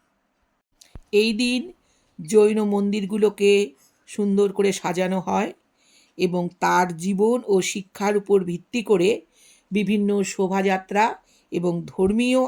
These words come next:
আলোচনার আয়োজন করা হয়। এই দিনটিতে দুস্থদেরও নানা রকমভাবে সাহায্য করা হয়ে থাকে। তিনি সংসার ত্যাগের পর বারো বছর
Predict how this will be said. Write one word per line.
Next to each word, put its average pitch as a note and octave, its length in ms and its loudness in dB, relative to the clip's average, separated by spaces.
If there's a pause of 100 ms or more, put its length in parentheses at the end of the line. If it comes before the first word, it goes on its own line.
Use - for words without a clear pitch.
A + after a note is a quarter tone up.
আলোচনার G3 560 -2 (360)
আয়োজন G3+ 460 2
করা E3+ 240 -2
হয়। D3+ 340 -8 (920)
এই A3+ 220 2
দিনটিতে A3 800 0 (460)
দুস্থদেরও C4 840 2
নানা G3 260 0
রকমভাবে G#3 760 -2 (300)
সাহায্য G#3 500 -2
করা F#3 260 2
হয়ে F3 180 0
থাকে। - 360 -6 (280)
তিনি C4 240 2
সংসার A#3 540 -2
ত্যাগের A#3+ 380 -2
পর G#3+ 540 0 (600)
বারো G#3+ 360 4
বছর G3 600 0